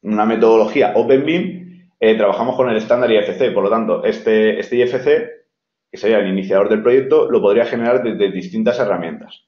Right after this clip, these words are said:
Eh, Zipe, dentro de su, de, de su amplia gama de productos, eh, ofrece los dos que vi-, los dos que podéis ver en pantalla, que sería I F C Builder, que es una herramienta propia de Zipe, que es gratuita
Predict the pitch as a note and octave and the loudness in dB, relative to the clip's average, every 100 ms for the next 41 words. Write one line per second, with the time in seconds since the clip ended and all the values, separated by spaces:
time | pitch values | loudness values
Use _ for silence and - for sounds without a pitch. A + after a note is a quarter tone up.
0 | _ _ _ A2 G#2+ G#2+ G#2+ - C#3 C#3+ | _ _ _ 2 4 4 2 0 -4 2
1 | D3+ - - - _ _ _ - - _ | 2 2 -2 -18 _ _ _ -18 -18 _
2 | _ _ A2 A2+ A#2 B2+ B2+ C3 - C3+ | _ _ -6 -4 0 2 4 2 0 0
3 | C3 C3 B2+ A#2+ G#2+ - - D2+ - G1+ | 0 2 0 0 -4 -10 -18 -16 -16 -18
4 | G1+ - - - - G2 F#2+ - A2 A#2 | -20 -20 -20 -20 -10 -8 -4 -2 0 2
5 | A2 A#2+ A#2 A2 A#2+ D3 - - - - | 2 0 -2 -2 -2 -2 0 -2 -4 -12
6 | _ _ _ - A#2+ C3+ A2+ A2 C3 C3+ | _ _ _ -2 2 4 2 -2 0 -2
7 | C3+ D#3 D3 A2+ G2+ A2 C3+ B2+ B2 F#2 | 2 0 0 0 0 -2 -2 -2 -4 -4
8 | G#2 G#2+ A#2+ A2 A2 A#2 A#2+ A#2+ B2 C3+ | -4 -2 -4 -2 -2 0 -2 0 0 2
9 | D3 D3+ C#3+ - G#2 F2+ A2 A2+ C3+ C#3 | 2 2 0 -4 -4 -4 -2 -4 -2 -2
10 | C3+ E3 E3+ E3+ - C3 B2 B2 B2+ C#3 | -2 0 -2 -2 -6 -8 -4 -2 -4 -4
11 | G2 - A#2 A2+ B2 A#2+ - D#3 G2+ G#2 | -6 -6 -4 -2 -2 -2 -6 -8 -8 -6
12 | G2+ B2 B2 D3 E3 E3+ - | -4 -4 -4 -6 -2 -4 -4